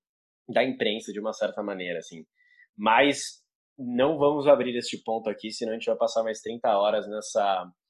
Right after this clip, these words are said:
é, conversando aqui. Eu queria trazer um último aspecto, que é o aspecto político, e como essa, essa subida, é, essa escalonada do tema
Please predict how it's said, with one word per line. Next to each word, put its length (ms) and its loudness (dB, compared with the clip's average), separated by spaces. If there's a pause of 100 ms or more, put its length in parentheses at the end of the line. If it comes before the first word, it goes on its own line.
é, 220 2
conversando 600 -4
aqui. 440 -8 (260)
Eu 120 -8
queria 260 0
trazer 720 4 (440)
um 140 -8
último 260 -2
aspecto, 760 0 (400)
que 80 -4
é 40 4
o 60 4
aspecto 840 -2 (220)
político, 680 -6 (440)
e 100 -10
como 800 -4
essa, 640 -2
essa 320 -4
subida, 760 -4 (800)
é, 480 -4
essa 520 -2
escalonada 800 -2
do 160 -10
tema 840 -6